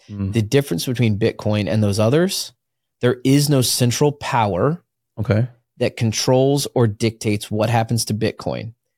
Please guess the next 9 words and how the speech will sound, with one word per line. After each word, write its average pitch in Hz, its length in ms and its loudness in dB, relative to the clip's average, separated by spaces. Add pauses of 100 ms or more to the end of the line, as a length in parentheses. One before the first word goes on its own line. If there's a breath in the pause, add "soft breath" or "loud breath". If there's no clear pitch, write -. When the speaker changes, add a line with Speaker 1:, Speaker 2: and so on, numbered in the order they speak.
(100)
Speaker 2:
Because 127 340 2
Satoshi 120 460 0
Nakamoto, 113 760 2
in 120 100 2
those 113 180 2
early 120 260 2
Bitcoin 113 400 0
forums, 143 640 -2
Speaker 1:
Yeah. - 160 0